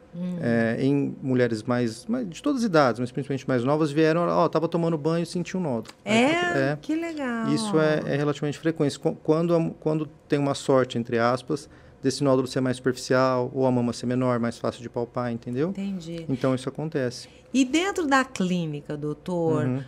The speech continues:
Speaker 1: a maioria das mulheres que apresentam câncer de mama, elas estão em, entre qual idade?
Speaker 2: O, o, o, o pico, né, vamos colocar, em,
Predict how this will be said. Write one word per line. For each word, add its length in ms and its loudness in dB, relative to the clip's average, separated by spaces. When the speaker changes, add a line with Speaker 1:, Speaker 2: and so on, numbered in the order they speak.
Speaker 1:
a 180 0
maioria 880 2
das 360 0
mulheres 520 -2
que 100 -4
apresentam 920 -2
câncer 500 -6
de 140 -6
mama, 720 -4
elas 280 2
estão 420 0
em, 160 2
entre 560 0
qual 280 6
idade? 640 -2
Speaker 2:
O, 60 2
o, 760 -2
o, 60 -6
o 80 -8
pico, 400 0
né, 220 2
vamos 260 -2
colocar, 320 0
em, 140 0